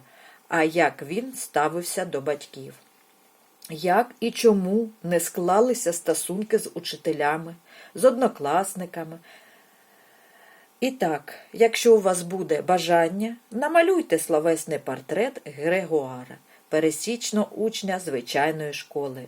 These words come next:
Зверніть увагу на його звички, одяг, зріст, е, вагу цього ледаря і другорічника.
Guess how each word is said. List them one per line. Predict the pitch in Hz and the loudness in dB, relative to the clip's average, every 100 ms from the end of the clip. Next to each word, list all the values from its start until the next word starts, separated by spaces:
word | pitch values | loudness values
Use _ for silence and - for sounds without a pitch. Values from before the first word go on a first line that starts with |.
| - | -12
Зверніть | 190 294 392 392 175 | -2 -2 -2 -2 -2
увагу | 160 151 135 131 131 131 _ _ _ _ _ - - - - | 2 2 2 -2 -12 -14 _ _ _ _ _ -20 -20 -20 -6
на | 180 | -2
його | 208 285 320 311 | 2 2 4 4
звички, | 160 139 156 190 202 196 - 165 151 | 2 -2 -2 0 0 -4 -6 -6 -4
одяг, | 160 170 220 214 175 170 170 _ - - _ | -2 4 8 8 6 -4 -6 _ -20 -20 _
зріст, | 139 170 165 202 220 196 - - - _ _ - - - - _ _ _ _ _ - | -6 -4 -2 -2 -2 -4 -8 -14 -20 _ _ -20 -20 -20 -20 _ _ _ _ _ -8
е, | 180 175 180 175 170 170 165 156 | -4 -2 0 0 2 2 2 4
вагу | 196 202 254 285 | 4 4 0 -6
цього | - 175 160 220 233 - | 0 0 4 6 6 2
ледаря | 156 156 143 147 156 208 247 - _ _ | 0 2 4 2 4 0 -2 -10 _ _
і | 190 220 - | -6 -6 -8
другорічника. | 139 160 160 165 147 139 135 - 135 127 127 | -4 0 4 4 4 -2 -10 -10 -10 -14 -16